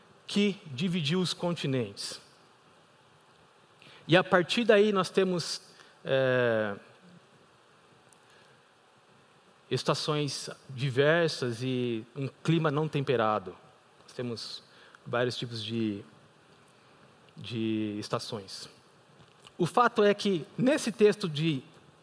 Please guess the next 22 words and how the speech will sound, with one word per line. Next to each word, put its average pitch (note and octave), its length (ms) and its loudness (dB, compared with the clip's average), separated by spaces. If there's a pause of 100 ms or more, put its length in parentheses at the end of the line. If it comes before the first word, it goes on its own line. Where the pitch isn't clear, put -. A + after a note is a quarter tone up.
Hebreus E3+ 520 6
onze, C#3+ 260 2
sete, F#3 500 0 (240)
voltamos F#3 400 2
lá E3 140 4
para D3 200 0
o C3+ 40 -2
texto, C3 480 -6
isso, A#2+ 300 -8 (380)
obrigado. A#2+ 300 -2 (500)
"Noé E3+ 240 2
é G#3 40 4
divinamente F3+ 580 0
instruído F#3+ 560 -2 (300)
acerca B3 920 4 (340)
de C3+ 220 6
acontecimentos G3+ 1300 2 (200)
que C#4 200 4
ainda G#3 500 6 (220)
não C4 100 4
se D#4 140 -2
viu." F#4 280 4